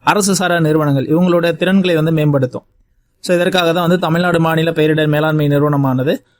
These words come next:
அமைக்க போறாங்க. So, இது வரைக்கும் நம்ம முக்கியமான அறிவிப்புகள் மற்றும் திட்டங்கள் பார்த்தோம். இப்பதான் மாநில அரசோட நிதிநிலை அறிக்கையை பத்தி பார்க்க போறோம். இந்த நிதிநிலை அறிக்கையில தான்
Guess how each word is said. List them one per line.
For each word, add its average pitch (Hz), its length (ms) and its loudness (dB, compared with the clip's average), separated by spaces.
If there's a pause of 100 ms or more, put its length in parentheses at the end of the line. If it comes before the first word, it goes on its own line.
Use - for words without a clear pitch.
(160)
அமைக்க 160 260 -2
போறாங்க. 123 320 -2 (560)
So, - 140 -2
இது 180 160 2
வரைக்கும் 196 360 0
நம்ம 170 260 2
முக்கியமான 180 480 0
அறிவிப்புகள் 165 580 2
மற்றும் 151 200 -2
திட்டங்கள் 156 460 0
பார்த்தோம். 139 360 0
இப்பதான் 156 400 0
மாநில 165 320 2
அரசோட 147 400 2
நிதிநிலை 170 480 2
அறிக்கையை 143 260 2
பத்தி 131 180 0
பார்க்க 123 260 -4
போறோம். 120 200 -6
இந்த 147 160 0
நிதிநிலை 165 460 2
அறிக்கையில 143 440 2
தான் 170 180 0